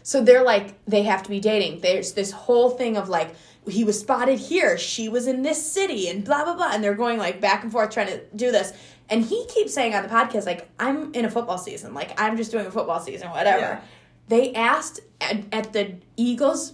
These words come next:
Speaker 1: post-game show, the announcer asked Jason,
Speaker 2: Jason about it.
Speaker 1: and Jalen was sitting there, and they're both, and they're just laughing. And Jason's like, "Bro, I don't know what that guy's doing." Like,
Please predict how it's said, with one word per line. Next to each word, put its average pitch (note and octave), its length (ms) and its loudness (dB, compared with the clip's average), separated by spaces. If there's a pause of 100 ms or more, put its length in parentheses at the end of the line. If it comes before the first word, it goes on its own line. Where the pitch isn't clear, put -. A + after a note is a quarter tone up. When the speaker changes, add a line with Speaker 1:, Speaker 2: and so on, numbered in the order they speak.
(120)
Speaker 1:
post-game C#4+ 640 0
show, E4 460 0 (200)
the A3+ 340 0
announcer A#3+ 460 0
asked A3+ 400 -4
Jason, G#3 160 -2 (420)
Speaker 2:
Jason - 440 -6
about G#3+ 320 -2
it. A#3 40 4
Speaker 1:
and A3+ 160 4
Jalen B3+ 360 2
was A3 160 -2
sitting - 180 -6
there, F3+ 120 -4
and F#3 120 -6
they're F#3+ 100 -2
both, G#3 320 4
and G#3+ 200 0
they're B3+ 140 4
just - 260 -8
laughing. A#3+ 520 -2
And A3 400 -2 (480)
Jason's C#4+ 400 -2
like, G#3 240 2
"Bro, B3+ 280 4
I B3+ 120 0
don't - 140 0
know G#3+ 80 -2
what G#3 140 0
that A#3 140 -4
guy's B3+ 200 -2
doing." D4 280 0
Like, B3 260 -2